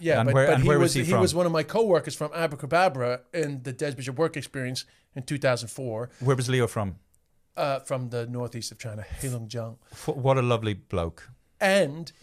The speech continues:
Speaker 1: I had visited him in two thousand,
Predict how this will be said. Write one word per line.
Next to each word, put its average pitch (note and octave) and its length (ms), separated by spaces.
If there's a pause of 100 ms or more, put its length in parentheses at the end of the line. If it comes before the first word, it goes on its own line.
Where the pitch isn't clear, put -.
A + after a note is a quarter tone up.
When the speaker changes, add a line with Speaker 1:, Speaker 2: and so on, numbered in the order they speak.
(200)
Speaker 1:
I D#3 120
had D#3 180
visited D#3 400
him G#2+ 300 (180)
in B2+ 140
two C#3 140
thousand, A#2 520